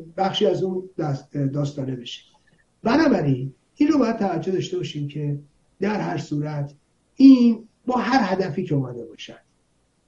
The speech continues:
اصلاً برای من مهم نیست، ولی این چهار روز کلاب هاوس در واقع یک پروژهٔ امنیتی است به طور قطع و یقین. از روز اول، امروز گفتن که ایشونو خواستنش به، نمی‌دونم، داد-، اه، اطلاعات،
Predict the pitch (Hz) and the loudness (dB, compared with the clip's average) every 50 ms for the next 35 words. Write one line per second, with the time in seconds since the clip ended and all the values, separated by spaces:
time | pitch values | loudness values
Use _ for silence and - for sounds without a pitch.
0 | _ _ _ - 160 - 240 220 185 160 151 160 156 147 131 117 107 113 110 - | _ _ _ -6 -2 0 0 0 0 -2 -4 -4 -4 -4 -6 -6 -8 -10 -14 -16
1 | - - - - _ _ _ _ - - - - _ - 220 247 285 277 - 233 | -18 -20 -20 -20 _ _ _ _ -20 -20 -20 -14 _ -2 0 2 2 2 2 2
2 | 240 233 - - 196 196 190 190 185 180 180 - 165 151 143 135 120 131 139 139 | 2 2 2 2 2 2 4 4 2 2 2 0 -2 -2 -2 -2 -2 -2 -4 -4
3 | 135 135 - - _ _ _ _ _ _ _ _ _ _ - 160 151 143 135 135 | -4 -6 -8 -16 _ _ _ _ _ _ _ _ _ _ -8 -4 -2 -2 -2 -2
4 | 131 - 131 120 117 - - _ _ _ _ - 143 143 143 185 - - - - | -2 -4 -6 -10 -12 -14 -18 _ _ _ _ -6 -2 2 4 4 4 2 0 -2
5 | - - 170 170 165 - 180 196 233 233 233 226 214 208 196 190 165 143 - 175 | 2 6 6 8 8 8 8 8 8 6 6 4 4 2 2 0 -2 -4 -6 -8
6 | 175 - - - _ - 156 147 135 190 214 208 185 165 143 127 - - - 143 | -8 -8 -12 -14 _ 0 2 4 4 6 4 4 4 2 0 -2 -4 -6 -8 -8
7 | 123 107 - - _ _ _ _ _ _ _ _ _ _ _ _ _ _ _ _ | -8 -8 -12 -16 _ _ _ _ _ _ _ _ _ _ _ _ _ _ _ _
8 | _ - 185 196 175 147 165 165 208 226 208 240 233 - 180 165 143 - - - | _ 0 2 2 2 2 0 0 0 0 2 0 0 0 0 -2 -2 -4 -6 -10
9 | - _ - - - 185 180 175 180 208 202 - 185 180 180 185 185 185 180 - | -18 _ -20 -6 0 2 2 2 2 0 0 0 -2 -2 0 0 -2 -2 -2 -2
10 | 185 180 175 156 156 139 - 170 170 180 - - 143 135 - - 160 156 165 160 | -2 -2 0 0 -2 -2 0 0 0 -2 0 0 -2 -2 -2 -2 -2 0 0 0
11 | 143 139 - - _ _ _ _ _ _ - 147 147 143 143 139 131 131 135 - | 0 -2 -4 -10 _ _ _ _ _ _ -2 2 4 6 6 6 4 2 0 -2
12 | 156 147 147 151 156 156 143 139 139 135 135 135 - _ - 147 143 139 131 123 | -4 -2 -2 -2 -2 -4 -4 -2 -2 -4 -4 -6 -8 _ -6 -4 -4 -4 -4 -6
13 | 123 123 127 127 127 127 131 131 139 139 135 - 143 135 - - 139 135 139 139 | -10 -14 -16 -16 -18 -16 -12 -10 -10 -10 -8 -8 -8 -8 -8 -6 -6 -6 -4 -4
14 | 143 143 147 156 156 147 139 | -4 -4 -2 -2 0 0 -2